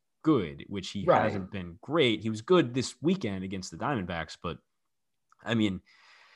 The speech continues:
Speaker 1: he was fine. Uh, it's
Speaker 2: Yeah.
Speaker 1: just
Speaker 2: He was watchable.
Speaker 1: He was, yeah. It, you just,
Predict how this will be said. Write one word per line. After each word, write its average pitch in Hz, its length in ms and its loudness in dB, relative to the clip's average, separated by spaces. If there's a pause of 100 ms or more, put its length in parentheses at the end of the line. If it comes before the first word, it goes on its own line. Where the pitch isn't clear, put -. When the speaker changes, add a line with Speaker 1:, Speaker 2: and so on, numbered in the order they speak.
(360)
Speaker 1:
he - 60 0
was 190 100 0
fine. 78 400 -2 (100)
Uh, - 60 -6 (120)
it's 147 240 4
Speaker 2:
Yeah. 175 100 6
Speaker 1:
just 156 420 6 (220)
Speaker 2:
He 196 60 2
was 180 100 6
watchable. 165 720 6 (260)
Speaker 1:
He 156 160 10
was, 156 140 10
yeah. 113 240 4 (140)
It, - 240 0
you 143 440 0
just, 170 480 4